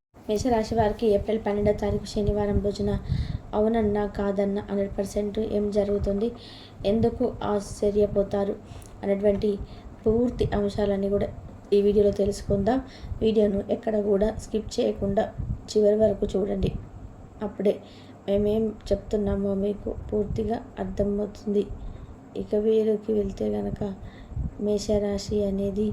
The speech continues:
రాశి చక్రంలోనే మొట్టమొదటి రాశి. అశ్విని నక్షత్రం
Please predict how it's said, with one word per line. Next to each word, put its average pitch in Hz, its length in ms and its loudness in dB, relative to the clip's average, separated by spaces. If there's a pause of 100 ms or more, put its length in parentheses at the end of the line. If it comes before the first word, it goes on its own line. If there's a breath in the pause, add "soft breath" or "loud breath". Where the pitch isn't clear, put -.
(440 loud breath)
రాశి 208 300 -2
చక్రంలోనే 202 840 0
మొట్టమొదటి 202 720 0
రాశి. 202 380 -2 (680 loud breath)
అశ్విని 220 500 -2
నక్షత్రం 208 600 -2